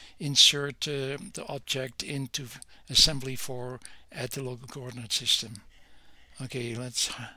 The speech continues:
hide some things, and I'll talk about the magic happens in the local coordinate systems.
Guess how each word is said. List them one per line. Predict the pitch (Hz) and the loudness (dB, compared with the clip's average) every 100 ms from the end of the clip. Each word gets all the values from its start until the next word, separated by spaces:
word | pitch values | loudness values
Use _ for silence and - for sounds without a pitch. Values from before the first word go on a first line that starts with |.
| - - - | -20 -20 -8
hide | 135 127 | -6 0
some | - 131 | -2 -2
things, | 113 127 131 135 139 - - - - - - - - - - - - - | -8 -8 -6 -6 -6 -4 -2 -2 -4 -10 -18 -20 -20 -20 -20 -20 -18 -12
and | 143 | -8
I'll | 135 | -8
talk | 131 - 147 135 135 | -6 -6 -6 -8 -10
about | 135 139 135 - - - - - | -6 -6 -6 -8 -10 -16 -20 -14
the | - | -6
magic | 135 160 - 175 | 0 2 2 0
happens | 135 160 - 156 160 | 0 -4 -2 -2 0
in | 151 | -2
the | 139 | -4
local | 135 123 147 | -4 -6 -8
coordinate | 127 143 135 127 117 | -8 -8 -8 -8 -2
systems. | - 135 - - 107 110 - - - | 0 2 0 0 -6 -2 2 2 0